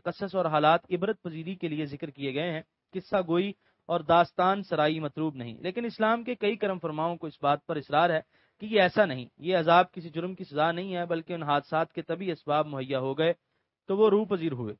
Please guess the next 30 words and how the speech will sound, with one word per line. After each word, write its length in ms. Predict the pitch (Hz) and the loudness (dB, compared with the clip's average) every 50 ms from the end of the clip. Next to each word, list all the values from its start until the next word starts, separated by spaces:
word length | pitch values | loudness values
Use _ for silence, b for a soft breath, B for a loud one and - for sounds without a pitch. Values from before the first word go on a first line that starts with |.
| _ _ _ _ _ _ _ _ | _ _ _ _ _ _ _ _
उनके 240 | 196 214 233 226 254 | -8 -8 -2 0 2
वाक़या 320 | 226 220 208 202 220 226 | 4 4 4 4 2 0
होने 260 | 202 196 202 208 220 202 | 0 0 0 -2 -2 -2
को 120 | 214 202 | -4 -4
कतन 360 | - - 226 220 - 262 247 226 | -2 -2 -2 -2 -2 -4 -6 -6
किसी 240 | - 208 - 196 | -8 -10 -10 -10
की 100 | 180 190 | -10 -8
नेकी 260 | 175 170 170 - - 185 | -8 -6 -6 -6 -6 -4
और 60 | 170 | -2
बदी 200 | 165 160 160 185 | -2 -4 -4 -4
के 100 | 180 180 156 | -6 -8 -4
साथ 280 | - 160 156 156 - | 0 0 0 0 0
हल्का 260 | 156 156 160 - 190 180 | -4 -4 -2 -2 -4 -2
सा 140 | - 170 156 | -2 -4 -4
भी 140 | 156 151 | -4 -2
राब्ता 340 | 143 131 127 - _ - 143 | 0 0 -2 -2 _ -10 -8
ना 140 | 131 123 120 | -8 -8 -8
था। 160 | - - 113 - _ _ _ _ _ _ _ - | -8 -10 -12 -12 _ _ _ _ _ _ _ -4
एक 220 | 175 180 180 180 | -4 -2 -4 -4
इक्तबास 480 | 165 - _ 156 143 151 160 170 165 - | -12 -10 _ -2 0 2 2 2 2 -2
पेश 240 | - 151 131 - | -8 -12 -10 -10
खिदमत 400 | 139 - 135 135 151 147 135 - | -14 -14 -12 -10 -10 -10 -10 -10
है। 80 | 107 - _ _ _ _ _ _ _ _ _ _ _ _ _ _ _ _ _ _ _ _ _ _ _ _ _ _ _ _ | -16 -18 _ _ _ _ _ _ _ _ _ _ _ _ _ _ _ _ _ _ _ _ _ _ _ _ _ _ _ _
सर 100 | 196 190 | -4 -4
सैयद 300 | - 196 214 220 247 233 | -2 -4 -4 -2 -2 -2
अहमद 200 | 247 247 247 226 | 0 -2 -2 -2
खान 200 | - 220 214 214 202 | -2 -2 -2 -2 0
साहब 200 | - 202 196 175 | 0 0 0 0
लिखते 280 | 156 139 - _ 175 | -2 -6 -8 _ -8
हैं, 200 | 185 165 151 - | -8 -8 -8 -10